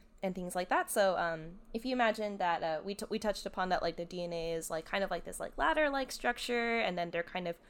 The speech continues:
compounded into bigger structures called chromosomes, which is basically a lot of D N A all together in one place. Um, it's basically like if your recipe book in your kitchen was, like, made out of, like,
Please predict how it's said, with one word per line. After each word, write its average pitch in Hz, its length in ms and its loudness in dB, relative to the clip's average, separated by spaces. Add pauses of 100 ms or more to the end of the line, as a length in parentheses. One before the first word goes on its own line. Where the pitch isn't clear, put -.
(220)
compounded 202 680 0
into 175 520 -4 (100)
bigger 185 340 0
structures 233 640 -2
called 170 200 -6
chromosomes, 214 720 -2
which 170 100 -4
is 175 100 -8
basically 175 460 -6
a 165 80 -2
lot 220 220 10
of 220 100 4
D 185 160 -4
N 170 120 -6
A 165 240 -2
all 165 220 -2
together 165 380 -8
in 160 80 -6
one 156 180 -6
place. 285 440 -2 (480)
Um, 170 500 4 (220)
it's 208 100 0
basically 254 480 0
like 175 240 2
if 208 200 0
your 202 120 0
recipe 208 440 0
book 220 260 -2
in 175 140 -8
your 165 100 -6
kitchen 254 420 -2
was, 190 220 2
like, 170 180 -4
made 180 220 -2
out 175 160 4
of, 165 160 -4
like, 156 240 -4